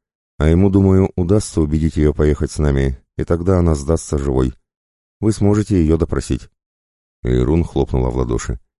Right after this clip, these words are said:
"Прекрасно. Сколько времени нужно на сборы?" "Завтра же выступите", — сухо объявила Усуда. "Трифон, ты главный, а пока вели охране запереть его в темнице".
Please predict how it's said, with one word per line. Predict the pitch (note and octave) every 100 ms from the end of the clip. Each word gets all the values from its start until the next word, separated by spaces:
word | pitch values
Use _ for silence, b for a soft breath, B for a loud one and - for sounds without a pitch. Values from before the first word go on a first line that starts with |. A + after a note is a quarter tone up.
| _ _ _
"Прекрасно. | F#2+ G#2 F2+ D#2 B1+ C2+ B1+ - _ _ -
Сколько | - B2+ C3+ C3+
времени | A#2 A#2 G2 F2
нужно | E2+ E2 D2
на | D#2 D2+
сборы?" | C#2+ C2 A#1 A1 _ _ _ _ _
"Завтра | - C2+ E2 D2 C#2+
же | D2
выступите", — | D#2 E2+ - - B1 A#1+ - _ -
сухо | - C#2 -
объявила | A#1+ C2 B1 A#1+
Усуда. | A#1+ - A#1 A1+ - _ _ _ -
"Трифон, | F2 F#2 G2 F2 D2+ -
ты | -
главный, | D#2+ D2+ D2 B1 G#1+ - _ -
а | C2+
пока | C2+ - D2+
вели | C#2 C#2+ D2
охране | C#2 - D2 D#2+ E2 - -
запереть | C2+ D2 D2 C#2 -
его | B1+ C2+
в |
темнице". | - C#2 D#2 D2+ -